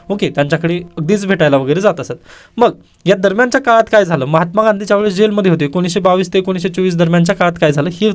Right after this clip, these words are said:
थोडंसं घटनाक्रम माहिती असणं गरजेचं आहे. तर पहा, एकोणीसशे बावीसला एक अधिवेशन भरलेलं होतं. कुठे भरलेलं होतं हे आता, आता आपण काय पाहिलं पहा,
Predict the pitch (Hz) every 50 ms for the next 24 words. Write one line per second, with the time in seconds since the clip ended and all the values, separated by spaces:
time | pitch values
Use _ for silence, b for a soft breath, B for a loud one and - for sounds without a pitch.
0 | - - 175 165 147 156 156 135 135 - 123 113 - 156 170 202 214 170 165 151
1 | 139 - 131 127 120 120 113 113 110 - 120 120 120 156 165 B B B B B
2 | B B - 247 269 277 196 139 123 - b b b b _ _ _ _ _ _
3 | _ _ _ _ _ _ _ - 165 160 190 226 233 233 - - 220 208 190 214
4 | 226 - 220 175 165 165 170 - 190 170 175 - _ _ _ _ - 170 160 180
5 | 240 233 - 240 226 202 185 156 156 139 135 143 139 131 117 B B B B B
6 | B B _ 196 208 247 247 233 240 220 226 233 233 226 226 220 214 180 220 208
7 | 202 214 208 208 190 190 - - - _ _ _ _ 160 165 185 202 196 - 214
8 | 208 214 208 202 202 196 190 190 180 190 -